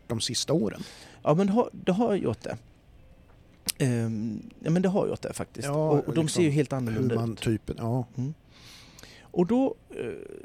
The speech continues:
Speaker 2: s-, då är ju din fråga så här då.
Speaker 1: Mm.
Speaker 2: Eh,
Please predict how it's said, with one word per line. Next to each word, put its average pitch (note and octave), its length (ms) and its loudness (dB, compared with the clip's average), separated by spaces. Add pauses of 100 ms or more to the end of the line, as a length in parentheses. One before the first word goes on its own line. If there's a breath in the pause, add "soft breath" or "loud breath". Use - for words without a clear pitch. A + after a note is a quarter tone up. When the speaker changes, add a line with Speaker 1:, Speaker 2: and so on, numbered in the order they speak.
(140)
Speaker 2:
s-, - 180 -14 (280)
då F#3+ 300 4 (460)
är F#3 100 4
ju F#3 100 4
din F#3+ 300 0 (120)
fråga A#2+ 540 0
så C#3 120 -2
här D3+ 220 0
då. B2 140 -4 (300 soft breath)
Speaker 1:
Mm. C3 260 4
Speaker 2:
Eh, B2+ 160 0